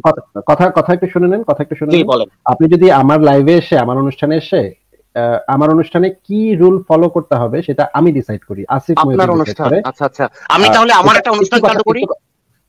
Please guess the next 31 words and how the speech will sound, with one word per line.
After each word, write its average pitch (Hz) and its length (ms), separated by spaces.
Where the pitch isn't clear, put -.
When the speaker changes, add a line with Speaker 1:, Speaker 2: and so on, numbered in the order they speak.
Speaker 1:
অবশ্যই 226 340
আপনি 214 180
আপনার 170 240
অনুষ্ঠান 151 260
চালু 139 200
করেন, 190 240
কিন্তু 180 260
এটা 156 100
Speaker 2:
সেখানে - 200
Speaker 1:
আমি 247 100
হয়তো 226 160
Speaker 2:
আপনাকে 226 240
Speaker 1:
আপনার 226 120
Speaker 2:
অনু-, 202 200
Speaker 1:
অনুষ্ঠানে 190 220
কখনো 170 140
Speaker 2:
নিমন্ত্রণ 190 300
Speaker 1:
যাবোই 127 100
না। 175 60
Speaker 2:
হলো। 185 120
আপনি 214 160
তো 233 120
এটা 220 120
Speaker 1:
না, 190 40
আমি 165 80
Speaker 2:
ডিক্টেটরশিপের 185 500
Speaker 1:
কখনো 208 80
Speaker 2:
মতো 196 100
Speaker 1:
হয়তো, 185 140
Speaker 2:
আচরণ 170 80
করছেন। 123 340